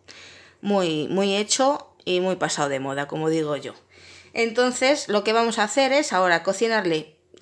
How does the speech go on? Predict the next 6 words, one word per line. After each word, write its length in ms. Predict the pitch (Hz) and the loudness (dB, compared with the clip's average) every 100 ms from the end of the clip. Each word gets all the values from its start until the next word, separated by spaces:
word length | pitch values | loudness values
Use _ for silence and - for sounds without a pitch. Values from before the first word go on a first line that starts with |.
| - | 0
quince 300 | 277 269 269 | 2 4 4
minutos. 580 | 220 185 180 151 - - _ | 4 2 2 0 -2 -14 _
Probamos 500 | 240 233 247 247 233 | 6 8 8 6 2
así 560 | 226 220 233 220 - _ - | 0 0 -2 -2 -6 _ -2
un 300 | 233 233 233 | 2 2 2
fideillo, 760 | 233 220 220 269 302 339 370 | 2 4 6 4 6 6 4